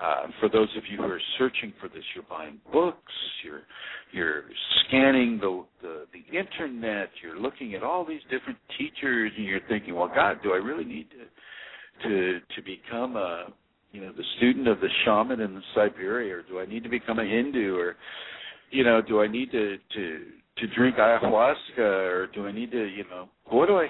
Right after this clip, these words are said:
<laughs> with all the, with all the opportunities out there for, uh, energetic exploration, you know, it's sometimes difficult to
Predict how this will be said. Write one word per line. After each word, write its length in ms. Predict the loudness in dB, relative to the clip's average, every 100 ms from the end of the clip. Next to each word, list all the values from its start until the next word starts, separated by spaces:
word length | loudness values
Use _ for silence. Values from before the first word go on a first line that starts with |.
| -4 -12 -14 _
<laughs> 520 | -18 _ -18 -18 -12 0
with 100 | 4
all 200 | 6 6
the, 140 | 4 0 -20 -20 -4 2
with 140 | 4
all 180 | 4 6
the 200 | 6 6
opportunities 800 | 4 0 -2 0 2 4 2 4
out 200 | 4 4 4
there 320 | 4 4 2 -2
for, 460 | 2 4 4 2
uh, 220 | 0 -2 2 4
energetic 500 | 4 4 4 4 4
exploration, 800 | 0 0 2 4 2 -2 -10 -10
you 220 | -2 0
know, 360 | 2 0 -4 -14 _ -20 -18 -20 -20 _ _ _ _ -10
it's 140 | -10 -10 _ 0
sometimes 400 | 2 4 2 2 0
difficult 440 | -2 -2 -4 -4
to 80 | -4